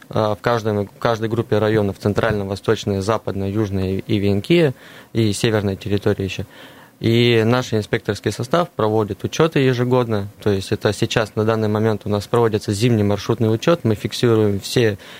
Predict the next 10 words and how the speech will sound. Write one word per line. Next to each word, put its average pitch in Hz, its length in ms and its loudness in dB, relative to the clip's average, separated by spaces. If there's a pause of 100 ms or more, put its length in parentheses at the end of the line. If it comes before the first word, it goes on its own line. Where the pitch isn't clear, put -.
(180)
следы 113 600 2
животных, 113 440 0
оставленных 101 560 -4
на 104 80 -4
снегу, 151 460 0 (640)
и 147 140 2
потом 123 400 0
уже 113 240 0
передаем 110 480 0
информацию 117 800 0